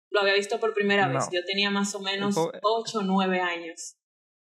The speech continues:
Speaker 1: Sí.
Speaker 2: El pobre no usa, no vio anime, el pobre lo que vio el once.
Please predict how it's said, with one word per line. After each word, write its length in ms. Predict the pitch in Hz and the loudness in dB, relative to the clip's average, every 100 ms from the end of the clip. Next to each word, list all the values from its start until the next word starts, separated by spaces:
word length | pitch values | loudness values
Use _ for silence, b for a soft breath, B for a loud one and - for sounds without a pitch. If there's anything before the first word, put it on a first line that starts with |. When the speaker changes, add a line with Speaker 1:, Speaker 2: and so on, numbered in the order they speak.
| _ _ _ _ - | _ _ _ _ -10
Speaker 1:
Sí. 320 | - - 185 | -8 -2 0
Speaker 2:
El 100 | 170 | 2
pobre 220 | 170 180 | 2 2
no 200 | 170 170 | 2 0
usa, 300 | 165 156 143 | -2 -2 -2
no 200 | 151 160 | -4 -4
vio 220 | 156 147 | 0 0
anime, 360 | 139 131 123 127 135 | 0 -2 -6 -12 -12
el 120 | 131 | -6
pobre 160 | 160 | -4
lo 60 | 160 | -4
que 80 | 160 | -4
vio 140 | 156 | -4
el 100 | 139 | -4
once. 340 | 131 123 - | -4 -6 -12